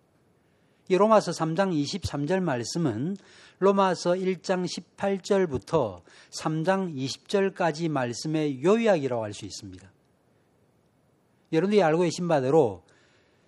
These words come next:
신약 시대의 서신서는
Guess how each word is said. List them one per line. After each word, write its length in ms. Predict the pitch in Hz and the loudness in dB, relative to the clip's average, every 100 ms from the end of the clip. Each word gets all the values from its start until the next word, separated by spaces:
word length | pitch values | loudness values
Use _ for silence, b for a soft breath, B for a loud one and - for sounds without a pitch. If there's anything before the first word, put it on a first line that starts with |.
| b _ | b _
신약 460 | - 233 214 - | -4 2 2 2
시대의 840 | - 196 170 147 147 170 196 208 202 _ _ _ | -4 -6 0 4 6 6 6 2 -6 _ _ _
서신서는 880 | - 160 147 175 180 190 165 110 135 | -4 0 0 0 0 2 0 -2 -6